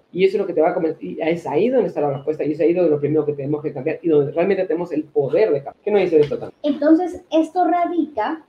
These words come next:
Speaker 2: en que netamente tenemos que ver y escarbar cómo están nuestros programas. Siempre lo venimos viendo, qué es lo que estás pensando acerca de, acerca del dinero, acerca de la salud, acerca de la espiritualidad, acerca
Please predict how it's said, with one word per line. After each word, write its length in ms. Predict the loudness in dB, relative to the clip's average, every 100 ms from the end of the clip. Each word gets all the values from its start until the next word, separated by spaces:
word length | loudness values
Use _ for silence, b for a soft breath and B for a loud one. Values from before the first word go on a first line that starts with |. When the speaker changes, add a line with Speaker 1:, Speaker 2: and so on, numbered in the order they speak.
| _
Speaker 2:
en 200 | -2 0
que 100 | -2
netamente 760 | -6 -2 0 0 -2 -4 -6 -4
tenemos 320 | -4 -6 -8 -4
que 120 | 0
ver 360 | 2 0 -2 -4
y 260 | -2 0
escarbar 760 | 0 0 0 2 2 2 2 0 -4
cómo 200 | 0 2
están 360 | 2 -2 -8 -10
nuestros 380 | -14 -8 -8
programas. 800 | -4 -2 0 0 -2 -2 -4 -6 -10 -6
Siempre 320 | -2 0 0
lo 100 | 0
venimos 500 | -2 -4 0 2 2
viendo, 440 | 2 2 2 2 -2 _ _ _ -6
qué 80 |
es 60 | -4
lo 120 | -2
que 100 | -4
estás 340 | -4 -2 -2 0
pensando 600 | 0 2 0 4 4 4
acerca 520 | 2 0 -2 0 0
de, 320 | 0 -2 -4 -12 _
acerca 400 | -14 -12 -8 -8
del 200 | -8 -4
dinero, 440 | 2 2 2 0
acerca 380 | -2 -4 -6 -4
de 80 | -4
la 140 | -4
salud, 440 | -4 -2 2 4 4
acerca 340 | 2 -2 -4
de 80 | -4
la 40 |
espiritualidad, 1200 | -6 -8 -8 -8 -6 -6 0 2 2 4 2 2
acerca 480 | -2 -4 -2 -4 -4